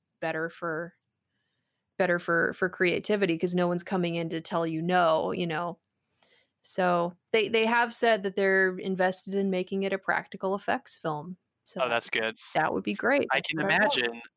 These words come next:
Speaker 2: that, uh, a route, like, you know, certainly after it's done and whenever it starts to pop up as a promotional thing, Aaron Fechter will just be there at the top of all of it. Um, b-,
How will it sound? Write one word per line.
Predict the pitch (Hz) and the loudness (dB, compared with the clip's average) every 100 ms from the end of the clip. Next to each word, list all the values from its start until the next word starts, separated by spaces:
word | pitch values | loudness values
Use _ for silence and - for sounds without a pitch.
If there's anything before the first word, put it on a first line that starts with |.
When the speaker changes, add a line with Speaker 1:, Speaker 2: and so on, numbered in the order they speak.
| 123 | -8
Speaker 2:
that, | 120 117 110 | -2 -2 -2
uh, | 117 113 107 107 107 - _ _ _ _ | -2 -2 -2 -4 -6 -12 _ _ _ _
a | 123 | -6
route, | 120 139 147 | 0 2 0
like, | 123 113 147 | 0 -4 -2
you | |
know, | 123 107 104 | 0 0 -2
certainly | - 139 127 113 | -2 -2 0 0
after | 117 - 110 | 0 -2 -6
it's | 104 - | -6 -6
done | 110 120 110 | 0 0 0
and | 98 98 - - - - | -4 -18 -20 -20 -20 -10
whenever | 110 117 117 | -2 -2 0
it | 107 | 0
starts | - 113 110 | 2 0 0
to | - | -2
pop | - 113 - | -2 -2 -2
up | 107 | -2
as | 104 | -4
a | 117 | -6
promotional | 110 101 104 110 98 | -6 -4 -4 -4 -6
thing, | - 101 95 104 - - - - | -4 -4 -6 -12 -20 -20 -18 -4
Aaron | 120 110 107 | 0 0 0
Fechter | 117 - 107 101 | -2 0 -2 -2
will | 104 | -4
just | 104 101 - | -2 -4 -2
be | 107 | -6
there | 101 101 98 | -4 -4 -4
at | - | -6
the | |
top | - 110 98 - | -4 0 0 -2
of | 95 | -4
all | 90 101 | 0 0
of | 92 - | 0 -4
it. | 87 - _ _ _ _ _ | -6 -8 _ _ _ _ _
Um, | 107 196 190 - 90 90 92 _ 110 | 0 2 2 0 -6 -16 -20 _ -14
b-, | 139 | -14